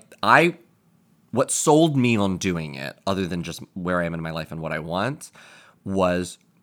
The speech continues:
this, the matchmaker's, her particular story, which was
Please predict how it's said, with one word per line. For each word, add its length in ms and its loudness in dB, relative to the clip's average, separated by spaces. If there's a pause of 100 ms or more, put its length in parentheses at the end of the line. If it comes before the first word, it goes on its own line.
(260)
this, 300 -2 (100)
the 220 -4
matchmaker's, 580 -2
her 200 0 (340)
particular 400 -8
story, 340 -6
which 280 -10
was 560 -8